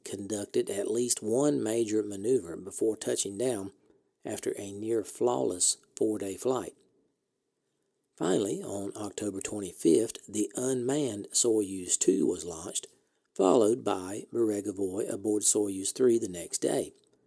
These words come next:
During his mission, Beregevoy managed to rendezvous with his automated target, Soyuz three,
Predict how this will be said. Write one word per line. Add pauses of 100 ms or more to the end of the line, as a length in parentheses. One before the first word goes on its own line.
(500)
During
his
mission,
Beregevoy
managed
to
rendezvous (460)
with
his
automated
target,
Soyuz
three,